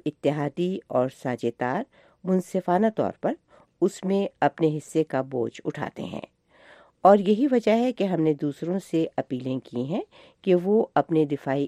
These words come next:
اخراجات میں اضافہ کریں۔ یہ ایک ساجھیداری کے ساتھ مقصد کے حصول کی جانب قدم ہے اور یہ ہر ایک کے فائدے کے لیے ہے۔ سامعین، ٹلرسن نے یورپ کا یہ دورہ میڈیا میں آنے والی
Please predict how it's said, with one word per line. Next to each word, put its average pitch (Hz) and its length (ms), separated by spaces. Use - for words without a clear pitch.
اخراجات 123 600
میں 113 80
اضافہ 101 380
کریں۔ - 240
یہ 226 340
ایک 165 260
ساجھیداری 143 640
کے 220 220
ساتھ 214 340
مقصد 165 460
کے 147 140
حصول 143 360
کی - 220
جانب 113 400
قدم 135 320
ہے 240 160
اور 170 120
یہ 185 180
ہر 160 200
ایک 165 180
کے 151 140
فائدے 123 320
کے - 180
لیے 107 240
ہے۔ 92 160
سامعین، 262 360
ٹلرسن 208 480
نے 233 140
یورپ 160 420
کا 151 80
یہ 135 240
دورہ 113 280
میڈیا 185 360
میں 208 120
آنے 151 220
والی 139 360